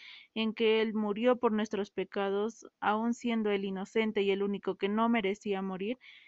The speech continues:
y esto solo lo hizo por amor a nosotros.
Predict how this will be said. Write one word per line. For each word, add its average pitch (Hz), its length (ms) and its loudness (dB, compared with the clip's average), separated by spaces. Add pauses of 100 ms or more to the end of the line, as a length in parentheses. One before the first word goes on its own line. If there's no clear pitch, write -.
(140)
y 240 140 4
esto 240 200 2
solo 202 260 2
lo 196 120 2
hizo 202 220 0
por 190 180 -2
amor 196 260 -2
a 190 60 -2
nosotros. 196 680 -6